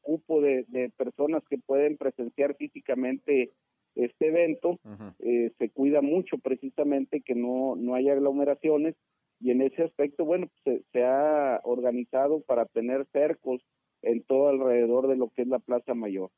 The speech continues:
Speaker 2: Así es, que prácticamente ya desde mediodía, ¿no? Van a comenzar a cerrar ahí las calles aledañas.
Speaker 1: Es correcto, en tanto al, invitamos a la ciudadanía en general, si me lo permites,
Speaker 2: Claro.
Speaker 1: a que siga en redes sociales, se va a transmitir en directo, en vivo,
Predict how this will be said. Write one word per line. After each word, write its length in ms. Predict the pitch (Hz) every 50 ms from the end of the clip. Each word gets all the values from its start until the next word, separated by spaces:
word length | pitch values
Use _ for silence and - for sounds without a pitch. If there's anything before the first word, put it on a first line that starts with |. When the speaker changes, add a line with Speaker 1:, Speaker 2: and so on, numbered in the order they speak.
| _ _
Speaker 2:
Así 240 | - 98 95 - 123
es, 120 | 120 117 110
que 120 | - 110
prácticamente 720 | - 135 143 139 - 147 135 127 135 147 151 - 156 143
ya 180 | 127 135 139 147
desde 420 | 143 147 131 117 107 104 101 98
mediodía, 580 | 90 98 101 98 101 98 98 139 190 208 185 151
¿no? 160 | 135 156 165
Van 140 | 147 143 147
a 100 | 143 139 - _
comenzar 400 | 113 107 107 104 - 131 127 131
a 40 |
cerrar 320 | 123 - 117 101 113 120 123
ahí 200 | 120 113 113 113
las 180 | 113 110 -
calles 320 | _ - 113 113 110 101 -
aledañas. 640 | 92 92 92 92 92 85 73 73 _ _ _ _ _ _ _ _ -
Speaker 1:
Es 160 | 127 139 135
correcto, 560 | _ - 156 147 151 165 196 196 - _ 175
en 100 | 151 -
tanto 520 | - 175 180 180 - - 185 175 165 -
al, 220 | - 131 131 135 -
invitamos 720 | - 127 123 120 127 - _ 143 147 160 175 170 160 - 151
a 60 | 135
la 140 | 127 127 123
ciudadanía 480 | - 131 123 123 120 120 120 123 131
en 60 | 135
general, 420 | - 165 156 160 156 165 175 180 175 _
si 80 | 151
me 120 | 139 135 127
lo 80 | 127
permites, 580 | 123 _ 131 127 127 139 160 156 - - 135 127 - _ _
Speaker 2:
Claro. 220 | - 90 87 80 - _
Speaker 1:
a 100 | - -
que 200 | - _ 143 123
siga 360 | - _ 143 147 151 151 160
en 120 | 156 147 135
redes 300 | 143 139 143 156 156 147
sociales, 560 | - 156 - _ 165 160 160 156 165 175 180 - _ _ _ _ _ _ _ _
se 100 | - 120
va 120 | 117 127
a 80 | 131 127
transmitir 540 | - 147 147 139 139 131 120 _ 131 131 143
en 140 | 143 139 135
directo, 540 | 139 131 131 135 131 131 _ _ 165 165
en 100 | 156 139
vivo, 380 | 131 131 131 139 139 156 175